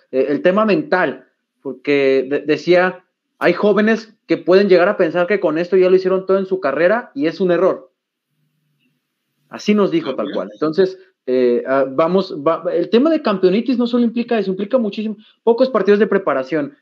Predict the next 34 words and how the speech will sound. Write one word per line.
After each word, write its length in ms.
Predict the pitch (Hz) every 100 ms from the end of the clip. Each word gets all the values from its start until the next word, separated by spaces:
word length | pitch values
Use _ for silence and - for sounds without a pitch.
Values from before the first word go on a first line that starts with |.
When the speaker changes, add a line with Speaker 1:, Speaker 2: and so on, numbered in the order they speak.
| -
Speaker 1:
más 240 | 165 233 262
en 100 | 247
este 220 | 240 262
mercado 340 | 185 - 202
de 80 | 220
invierno, 440 | 170 175 202 226
Chema, 280 | 202 196 220
donde 240 | 214 180 156
los 180 | 147
espacios 400 | - - 175 180
son 200 | 190 190
tan 220 | 190 160 -
cortos. 500 | 165 160 104 - _ _ _ _ _ _ _
Atlas 320 | 226 196 214
no 120 | 175 208
está 320 | - 190 190
para 160 | 233
decirle 380 | 180 147 180 214
las 160 | 196 135
gracias 280 | 170 214 196
a 80 |
nadie. 420 | 139 170 202 104 - _ _
Decía 340 | 139 143 185 185
Pepe 220 | 202 208
Riestra, 400 | 180 190 190 196
no 100 | 185
recuerdo 360 | 196 190 185
en 60 | 190
cuál 140 | 185
de 80 | 185
las 140 | 190 180
entrevistas 400 | 156 151 185 185
que 100 | 143
dio, 300 | 156 190